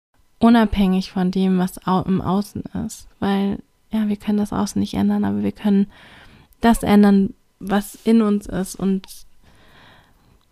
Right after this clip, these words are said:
ja, wie wir darauf reagieren. Und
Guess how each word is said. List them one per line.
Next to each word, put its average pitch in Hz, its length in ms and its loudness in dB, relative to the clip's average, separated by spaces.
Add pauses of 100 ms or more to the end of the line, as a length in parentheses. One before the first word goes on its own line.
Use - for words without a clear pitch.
(140)
ja, 196 320 2
wie 208 160 6
wir 214 140 6
darauf 202 360 2
reagieren. 202 800 -2 (560)
Und 202 600 0